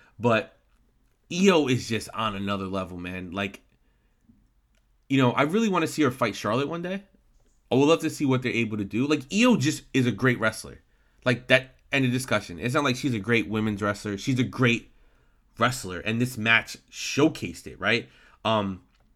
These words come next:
the one big thing that they mentioned on commentary, and I don't know if it's a hundred percent true or if it's just they're doing it for storyline purposes, but according to Nigel or Mauro, one of them said it,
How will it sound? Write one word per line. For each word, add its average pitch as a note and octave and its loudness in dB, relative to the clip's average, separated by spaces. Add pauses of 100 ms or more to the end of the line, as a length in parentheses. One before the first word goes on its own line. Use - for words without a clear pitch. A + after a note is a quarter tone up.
(160)
the C3+ 4
one C#3+ 4
big C#3+ 2
thing A#2+ 0
that A#2 -2
they B2 2
mentioned A#2+ 0
on A2+ 0
commentary, G#2 -2
and C3 0
I E3+ 6
don't F3+ 2
know C#3+ 2
if C3 -4
it's G2+ -10
a G2+ -2
hundred B2+ -2
percent A#2+ -4
true C3 0
or A2+ 2
if A2 -4
it's B2+ -4
just B2+ -6 (440)
they're C3 4
doing C3 4
it B2+ 0
for A2+ -8
storyline A2 0
purposes, G2 -4
but F#2 -6 (420)
according F3 4
to D3 -4
Nigel A#2+ 2 (1200)
or A2+ 2
Mauro, G#2+ 2
one G2 -4
of G#2 -4
them F#2 -6
said F2+ -10
it, E2+ -14